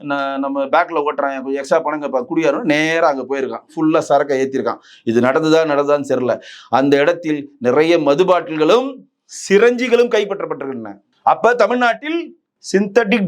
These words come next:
ட்ரக் இயல்பாக கிடைக்கிறது, மெத்தபைட்டின் இடையாக கிடைக்கிறது. ஏன்னா மெத்தபைட்டின் ஹோல்சேல தமிழ்நாட்டுல விற்பனை செஞ்சது யாரு? ஜாஃபர் சாதிக்குன்னு சொல்லுகிற திமுகவை சேர்ந்த அயலக பிரிவினுடைய துணைத் தலைவர்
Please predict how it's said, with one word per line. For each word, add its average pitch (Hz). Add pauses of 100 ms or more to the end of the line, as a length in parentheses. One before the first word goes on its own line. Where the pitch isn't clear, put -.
ட்ரக் 240 (160)
இயல்பாக 202
கிடைக்கிறது, 165
மெத்தபைட்டின் 220 (160)
இடையாக 175
கிடைக்கிறது. 160 (260)
ஏன்னா -
மெத்தபைட்டின் 226
ஹோல்சேல 233
தமிழ்நாட்டுல 233
விற்பனை 220
செஞ்சது 240
யாரு? 226 (180)
ஜாஃபர் 175
சாதிக்குன்னு 156
சொல்லுகிற 156
திமுகவை 156
சேர்ந்த 156 (180)
அயலக 170
பிரிவினுடைய 156 (100)
துணைத் 156
தலைவர் 120